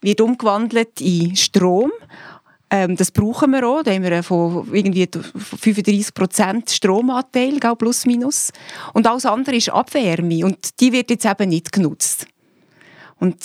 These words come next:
da gilt es natürlich, möglichst alles zu kombinieren oder möglichst alle Energie zu nutzen. Das ist, ähm, wird immer mehr auch zu einer Herausforderung. Und fangen wir an mit der Mobilität. Und da ist das Thema chemische Energie zu Antrieb. Wo stehen wir da?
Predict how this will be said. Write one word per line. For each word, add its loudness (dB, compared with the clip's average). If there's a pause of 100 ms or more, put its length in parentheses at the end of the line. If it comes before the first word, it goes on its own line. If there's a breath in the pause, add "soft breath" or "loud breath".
(300)
da 2
gilt 0
es -2
natürlich, 0 (140)
möglichst 0
alles 0
zu -4
kombinieren 0
oder 2
möglichst 0
alle 2
Energie 2
zu 0
nutzen. 0
Das 0
ist, 0
ähm, 0
wird 2
immer 2
mehr 2
auch -2
zu -2
einer 2
Herausforderung. -2 (1300 loud breath)
Und 2
fangen 2
wir 2
an 2
mit -2
der 2
Mobilität. 0
Und 2
da 2
ist -2
das -6
Thema 2
chemische 0
Energie 0
zu -4
Antrieb. -4 (720)
Wo 2
stehen 0
wir -4
da? -10